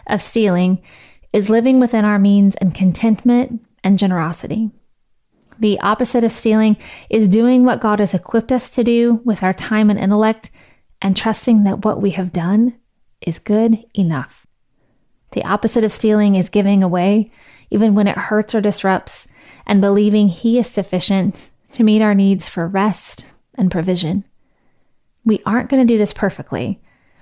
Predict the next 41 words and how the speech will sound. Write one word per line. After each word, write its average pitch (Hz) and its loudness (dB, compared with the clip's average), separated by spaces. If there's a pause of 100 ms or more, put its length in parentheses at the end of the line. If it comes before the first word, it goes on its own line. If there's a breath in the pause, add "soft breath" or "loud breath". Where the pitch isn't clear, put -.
but 208 0
we 208 0
can 214 2
ask 233 0
God 240 -2
to 208 -2
help 175 -6
us. - -10 (580 soft breath)
We 226 2
can 214 2
lean 233 4
on 254 2
him 240 4
to 226 2
affect 196 -4
our 220 2
hearts 208 -4
in 202 0
a 202 2
way 202 0
that - -4
we 208 2
want 196 0 (120)
to 220 -2
do 190 2
it 185 -2
more. 160 -4 (960)
And 208 4
this 247 2
is 294 -2
how 262 0
Exodus 214 -2
is 208 0
such 240 -4
an 240 2
integral 214 0
part 214 -2
of 202 -4
God's 175 -2
redemptive 170 -2
story. - -10